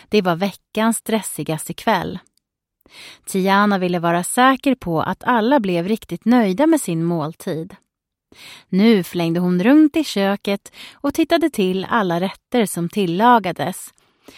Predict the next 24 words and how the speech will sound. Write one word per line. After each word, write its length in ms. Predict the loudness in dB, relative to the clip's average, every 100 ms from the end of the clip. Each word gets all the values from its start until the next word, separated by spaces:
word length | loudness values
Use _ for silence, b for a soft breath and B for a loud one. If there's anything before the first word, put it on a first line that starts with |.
| b b b
"Mer 400 | 4 6 6 4
citronjuice", 1040 | 2 -2 2 4 6 4 2 -2 -12 -16 _ -12
sa 300 | -2 0 2
hon 260 | 0 0
när 80 | 0
hon 120 | -2
smakat 360 | -2 -2 -2 -2
av 220 | -4 -4
gumbon. 600 | -4 -4 -4 -6 -6 -8 -10 _ _ _ _ _ B B B
Hon 260 | B -2 -2
delade 400 | -2 -2 -2 0
en 140 | 0
citron 580 | -2 -2 2 4 4 2 _ -4
och 120 | 0
pressade 460 | 2 0 0 -2 -2
lite 220 | -2 -4
saft 360 | -4 -4 -6
i 60 | -6
grytan. 640 | -2 -2 -4 -8 -8 -10 -14 _ _ _ _ _ b -10
Sedan 400 | -6 -2 0 2
smakade 520 | 2 2 0 -4 -6
hon 220 | -4 -4
igen. 380 | -4 -4 -6 -12 b b b b b b
"Perfekt", 1120 | 0 4 6 4 0 -2 -2 -2 -6 -20 _